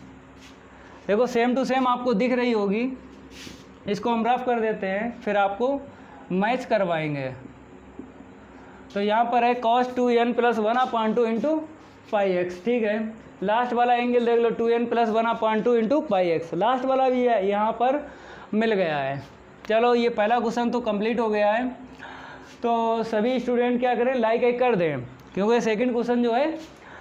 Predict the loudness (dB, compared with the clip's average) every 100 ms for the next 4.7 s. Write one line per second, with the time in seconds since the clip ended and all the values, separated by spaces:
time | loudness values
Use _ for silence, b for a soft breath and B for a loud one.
0 | -6 0 2 2 2 2 2 2 0 -4
1 | -12 B B B B B B B B B
2 | B -10 -4 0 2 4 4 2 0 -2
3 | 0 0 0 2 2 2 0 2 2 2
4 | 2 0 2 0 0 -2